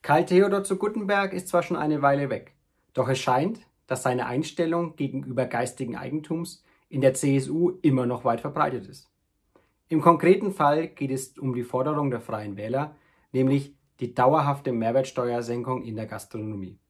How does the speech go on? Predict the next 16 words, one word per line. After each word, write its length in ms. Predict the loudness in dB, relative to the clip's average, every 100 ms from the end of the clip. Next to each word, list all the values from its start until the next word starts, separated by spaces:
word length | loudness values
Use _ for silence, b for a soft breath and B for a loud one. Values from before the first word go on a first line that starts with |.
| _ _ b b b -4
Liebe 240 | 0 0
C 200 | 2 2
S 120 | 2
U, 140 | 0 -2
ich 120 | -2
finde 220 | -4 -2
es 180 | -4 -6
super 300 | -8 -2 -2
klasse, 480 | -2 -4 -4 -10 -10 _ _ _
dass 180 | -6 0
ihr 120 | 0
auf 80 | 2
diesen 260 | 0 -4
Zug 220 | -4 -2 0
mit 80 |
aufspringt. 560 | 0 0 -4 -10 -10 -14